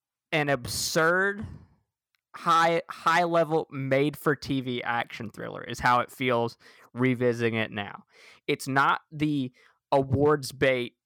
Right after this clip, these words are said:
movie that I remember as a ten-year-old and that n-,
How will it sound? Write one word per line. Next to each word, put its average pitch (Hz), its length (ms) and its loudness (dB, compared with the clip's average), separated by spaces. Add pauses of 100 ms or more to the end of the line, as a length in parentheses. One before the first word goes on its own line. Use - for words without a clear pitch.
(140)
movie 131 600 -2 (240)
that 127 200 2
I 117 280 2
remember 120 500 0
as 110 140 -2
a 104 40 -8
ten-year-old 104 840 0
and 107 220 -4
that 107 200 -4 (340)
n-, 113 240 -10